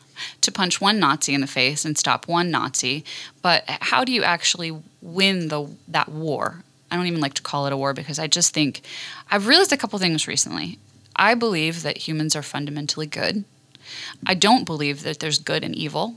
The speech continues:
I think that we're just more like a holistic, very complicated, there's some light and shadow and you get some gray in the middle.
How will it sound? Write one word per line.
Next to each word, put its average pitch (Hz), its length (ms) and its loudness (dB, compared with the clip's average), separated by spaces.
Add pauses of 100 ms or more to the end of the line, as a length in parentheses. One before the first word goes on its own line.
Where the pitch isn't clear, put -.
I 180 100 -4
think 180 260 -6
that 175 160 -2
we're 165 100 -2
just 170 220 2
more 165 140 -2
like 156 200 0
a - 40 -10
holistic, 156 580 0
very 139 220 0
complicated, 135 840 -2 (360)
there's 151 160 6
some 143 160 2
light 131 260 4
and 143 100 0
shadow 131 280 4
and 135 120 0
you 139 60 -2
get - 180 -6
some 143 140 -2
gray - 200 -2
in 151 100 -4
the 143 60 -2
middle. 147 380 -4